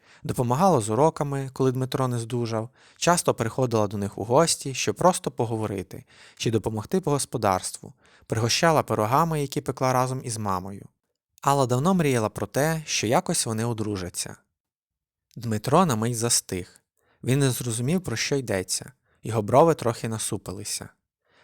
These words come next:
«Мамо, почекай», тихо промовив він. «До чого тут Наталка? Я не з Наталкою одружуюся».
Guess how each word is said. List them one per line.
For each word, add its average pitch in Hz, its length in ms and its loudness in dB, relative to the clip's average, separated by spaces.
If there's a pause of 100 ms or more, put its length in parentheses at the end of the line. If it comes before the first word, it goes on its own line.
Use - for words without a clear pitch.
«Мамо, 123 320 4
почекай», 107 640 -2 (260)
тихо 107 260 -2
промовив 101 440 -2
він. 95 280 -8 (420)
«До 107 120 -2
чого 180 320 2
тут 160 180 -4
Наталка? 117 600 -2 (360)
Я 107 100 0
не 120 100 0
з 123 40 -4
Наталкою 143 500 2
одружуюся». 98 720 -8